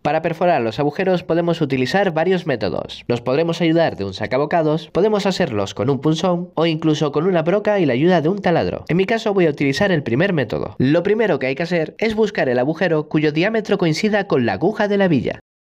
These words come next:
Y luego, poco a poco, iremos haciendo los agujeros. Para ello solo tendremos que hacer presión con esta herramienta en la posición en la que va cada uno de los agujeros. Si ves que te cuesta mucho hacer el agujero, ve abriendo y cerrando la herramienta mientras te vas moviendo alrededor del agujero.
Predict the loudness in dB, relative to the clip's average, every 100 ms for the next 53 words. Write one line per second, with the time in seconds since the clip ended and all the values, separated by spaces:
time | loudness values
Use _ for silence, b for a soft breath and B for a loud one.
0 | _ 2 2 2 0 -2 -2 0 -2 -2
1 | -2 0 0 0 0 0 0 0 2 2
2 | 0 0 0 0 -2 -4 -6 -2 0 0
3 | -2 0 -2 0 0 0 -2 -4 -4 -4
4 | -4 -2 -2 0 -2 -4 -4 -2 0 2
5 | 2 0 -2 0 0 0 -2 -4 -2 0
6 | 2 0 0 -2 -2 -2 0 2 2 2
7 | 2 2 2 0 -2 -4 -6 -10 -2 0
8 | 0 0 -2 0 0 0 -2 0 -2 -4
9 | -4 0 0 2 0 0 0 -2 -2 0
10 | 2 2 2 0 0 0 0 -2 0 0
11 | 0 0 0 0 0 -2 -4 0 0 2
12 | -2 0 0 2 0 2 2 2 2 4
13 | 2 2 2 2 0 0 2 4 2 2
14 | 0 -2 -6